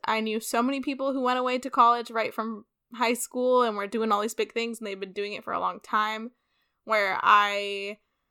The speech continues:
was still at home and I still kind of felt like a kid in my parents' home sometimes. So that was particularly difficult. But when it came to my actual life outside of my parents' home, like, the life that I lived in Berkeley, the friendships that I formed in Berkeley, the experiences that I had outside of my home,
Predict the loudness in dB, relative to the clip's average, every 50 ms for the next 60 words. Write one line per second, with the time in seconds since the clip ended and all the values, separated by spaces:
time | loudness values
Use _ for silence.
0 | _ _ _ _ _ _ _ _ _ _ _ _ _ _ 4 4 4 4 0 2
1 | 4 4 4 4 2 2 2 4 4 4 2 0 0 -2 0 0 -2 -4 -2 -2
2 | -2 -2 -2 -2 -4 -4 -2 -2 0 0 0 -2 -2 -6 -10 -6 -4 -2 -2 0
3 | 0 -2 -2 -4 -2 -2 -2 -2 -2 -4 -4 -8 -8 -8 -8 -10 -8 -6 -6 -6
4 | -4 -4 -4 -6 -4 -2 -2 -2 -2 -2 -4 -6 -8 -10 -8 -6 -2 0 2 2
5 | 2 0 -2 -4 _ -12 -10 -8 -8 -8 -8 -6 -6 -6 -6 -6 -10 -10 -10 -2
6 | 2 2 2 2 -2 _ -2 -2 0 0 0 0 -2 -4 -4 -4 -2 -2 -2 -4
7 | -4 -4 -4 -2 -2 -2 -4 -2 -4 -4 -4 0 0 0 0 0 -4 -6 -6 -6
8 | -4 0 0 0 0 0 -2 0 0 0 0 0 -2 -2 -2 -2 -2 -4 -4 -4
9 | -6 -6 -8 -6 -6 -8 -8 -8 -10 -6 -4 -4 -2 -2 -4 -6 -8 -8 -12 _
10 | -4 0 2 2 2 2 0 -2 0 0 0 -2 -4 -4 -4 -6 -6 -4 -6 -6
11 | -6 -6 -6 -4 -4 -4 -4 -6 -4 -4 -6 -6 -6 -10 -10 -8 -6 -6 -6 -6
12 | -4 -6 -8 -8 -6 -10 -10 -8 -6 -6 -6 -6 -6 -8 -8 -6 -6 -8 -8 -10
13 | -12 -10 -10 -10 -10 -10 -12 -8 -6 -4 -4 -4 -4 -4 -4 -4 -4 -2 -4 -4
14 | -6 -6 -6 -10 -8 -8 -8 -8 -6 -6 -6 -6 -8 -10 -14